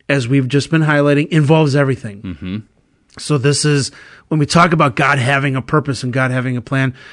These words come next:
Speaker 1: this, it's this directive will that we are really kind of resting in, and we rest in the fact that it can't be thwarted. Um, and so I think it's best illustrated just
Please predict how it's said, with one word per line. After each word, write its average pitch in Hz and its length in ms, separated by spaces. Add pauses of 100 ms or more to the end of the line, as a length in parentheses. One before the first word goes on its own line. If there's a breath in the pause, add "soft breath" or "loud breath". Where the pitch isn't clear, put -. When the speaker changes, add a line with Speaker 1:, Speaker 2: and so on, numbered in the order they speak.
(200 loud breath)
Speaker 1:
this, 143 220
it's 147 260
this 139 220
directive 131 760
will 123 420 (220)
that 127 300
we 131 200
are 120 80
really 147 260
kind 127 200
of 110 180
resting 123 460
in, 104 300 (600 soft breath)
and 123 420
we 123 440 (200)
rest 143 440
in 147 80
the 135 80
fact 127 320
that 123 120
it 127 180
can't 147 420
be 127 140
thwarted. 127 840 (600 soft breath)
Um, 120 540 (160)
and 135 200
so 147 160
I 143 100
think 180 160
it's 143 160
best 143 600
illustrated 139 680
just 147 380